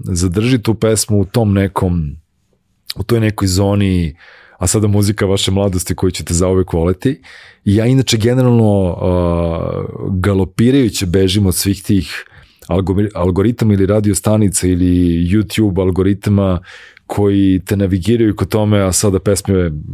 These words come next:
a, sada nećete čuti ni jednu pesmu koju niste čuli već deset hiljada puta. Meni je to uglavnom jezivo. A, ali kažem, pre je to napuštanje neko ili jednostavno proces sazrevanja i odrastanja gde shvatiš da neke stvari više nisu za tebe.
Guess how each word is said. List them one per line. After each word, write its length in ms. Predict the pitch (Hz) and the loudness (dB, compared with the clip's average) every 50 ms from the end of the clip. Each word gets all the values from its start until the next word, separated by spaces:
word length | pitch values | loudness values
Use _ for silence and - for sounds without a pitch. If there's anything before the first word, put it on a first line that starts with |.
| 90 90 | -10 -8
a, 260 | 90 92 90 85 87 87 | -8 -6 -6 -6 -6 -6
sada 240 | - - 113 113 117 | -2 0 0 2 2
nećete 420 | 117 123 120 - - - - 98 | 2 0 0 -2 -6 -8 -10 -6
čuti 260 | - - 127 107 - | -2 -2 -2 0 2
ni 100 | 120 110 | 2 2
jednu 180 | 110 113 117 113 | 2 2 2 0
pesmu 320 | 90 - 110 104 - 110 | 0 0 -2 0 0 -2
koju 220 | - - 98 95 92 | -2 0 0 2 2
niste 280 | 104 113 107 - - | 2 2 2 0 -4
čuli 240 | 87 - 98 95 92 | -4 -2 -2 0 0
već 160 | 85 87 78 | 0 -2 -2
deset 260 | 80 92 92 85 - - - | 0 0 -2 -2 -4 -6 -4
hiljada 280 | 95 87 87 78 80 | -2 -2 -2 -2 -4
puta. 400 | 76 - 87 82 78 - 123 135 165 - - - - - - - | -4 -2 -2 -2 0 0 -2 -2 -2 -6 -14 -20 -20 -20 -8 -2
Meni 140 | - 110 117 | 0 0 0
je 40 | 113 | 0
to 100 | - 123 | 0 0
uglavnom 320 | 113 123 120 117 107 101 | 0 0 2 2 2 2
jezivo. 480 | 87 92 90 85 80 90 85 76 - - _ - - - - - - - _ _ _ | 2 2 0 0 0 -2 -2 -2 -6 -12 _ -20 -20 -18 -18 -20 -20 -20 _ _ _
A, 380 | - - 87 82 80 80 78 78 - | -6 -4 -2 -2 -2 -2 -2 -2 -2
ali 180 | 87 92 101 | -2 -2 0
kažem, 340 | - - 139 131 143 131 117 | 0 0 0 2 2 0 2
pre 160 | - - 156 | 0 0 0
je 60 | 156 | 0
to 140 | - - 147 | 0 0 0
napuštanje 600 | 139 131 104 - 110 101 85 - - 87 78 82 | 0 0 0 0 -2 -2 0 -2 -4 -4 -4 -6
neko 500 | 82 82 87 - - - 143 139 131 120 117 | -8 -8 -10 -8 -4 -2 0 0 0 0 2
ili 380 | 120 127 135 139 139 135 131 123 | 2 4 4 4 4 4 4 4
jednostavno 920 | 123 123 123 120 107 - - 127 120 120 120 120 113 113 110 107 98 - - _ _ _ _ _ _ | 4 4 2 0 0 0 0 2 2 4 4 4 4 2 2 2 0 -2 -6 _ _ _ _ _ _
proces 440 | - 95 101 101 - - 101 - - | -2 -2 0 0 -2 -2 -2 -2 -2
sazrevanja 500 | 101 95 95 98 101 101 104 107 101 98 | 0 0 2 2 2 2 2 2 2 0
i 20 | |
odrastanja 540 | 92 82 90 92 90 87 - - 113 110 107 | 0 0 0 -2 -2 -2 -4 -2 -2 0 0
gde 160 | 101 107 107 | 2 0 0
shvatiš 380 | - - 98 95 92 - 104 98 | 0 0 -2 -2 -2 -2 -2 -2
da 480 | 92 98 101 104 104 101 101 95 87 - - - _ - - - _ _ | 0 0 0 2 2 2 0 -2 -4 -8 -16 -20 _ -20 -20 -20 _ _
neke 240 | - 85 80 - 101 | -4 -4 -4 -2 -4
stvari 220 | - - 98 95 120 | -4 -2 0 0 0
više 240 | 135 143 - - | 0 0 0 0
nisu 300 | 185 208 220 - - - | 0 2 2 0 0 -2
za 120 | 87 85 85 | -4 -4 -4
tebe. 340 | - - 80 - - - | -4 -4 -4 -4 -6 -10